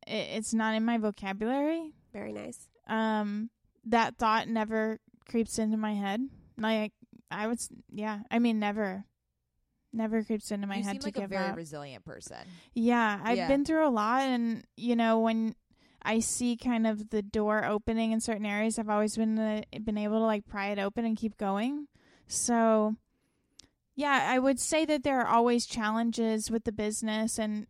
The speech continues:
Speaker 1: just being nimble and being able to toggle things on and off, never putting your eggs all in one basket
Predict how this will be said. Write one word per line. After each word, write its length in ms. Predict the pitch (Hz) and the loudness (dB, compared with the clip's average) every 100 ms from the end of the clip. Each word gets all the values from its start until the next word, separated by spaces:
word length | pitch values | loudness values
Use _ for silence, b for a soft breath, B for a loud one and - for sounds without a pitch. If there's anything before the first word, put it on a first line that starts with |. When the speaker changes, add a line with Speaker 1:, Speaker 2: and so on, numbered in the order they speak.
| - | -4
Speaker 1:
just 300 | 233 226 - | 0 0 0
being 260 | 240 226 220 | 0 2 2
nimble 440 | 220 220 226 220 | 0 2 4 4
and 140 | 220 | 2
being 260 | 220 220 214 | 0 0 0
able 200 | 214 214 | 0 0
to 100 | 214 | 0
toggle 480 | 208 214 208 208 220 | -2 -4 0 2 2
things 320 | 233 220 220 | 2 -2 -2
on 240 | - 208 | -4 -4
and 160 | 214 214 | -2 -2
off, 400 | 202 208 247 - | -2 0 -2 -2
never 240 | 220 220 | -2 0
putting 240 | 214 226 214 | 0 0 -2
your 120 | 208 | -4
eggs 320 | 202 208 208 | -4 -4 -2
all 120 | 208 | -2
in 120 | 208 214 | 0 -2
one 180 | 208 | -2
basket 760 | 202 190 202 - - 233 233 226 | -4 -4 -4 -6 -2 0 0 -2